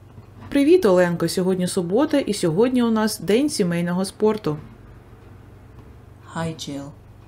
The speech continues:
Speaker 2: What's that? It's a
Speaker 1: Привіт, Джил. А що це? Hi, Jill. What's that? Що це такий за день спорту?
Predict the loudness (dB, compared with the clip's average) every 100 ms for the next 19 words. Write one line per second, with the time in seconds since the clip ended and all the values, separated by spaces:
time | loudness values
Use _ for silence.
0 | -20 -6 -4 -4 -6 -10 -8 -6 -6 -8
1 | -16 -20 -20 -20 -20 -6 -2 -2 -2 -6
2 | -8 -16 -2 2 6 8 6 4 6 6
3 | 6 0 -6 -4 -4 -2 2 4 4 2
4 | 0 -2 -8 -18 -20 -20 -20 -20 -20 -10
5 | 2 6 6 4 4 4 2 0 4 4
6 | 2 4 4 4 -4 -12 -20 -18 -6 2
7 | 4 4 2 2 2 4 2 4 0 0
8 | -2 -2 0 2 2 -2 -8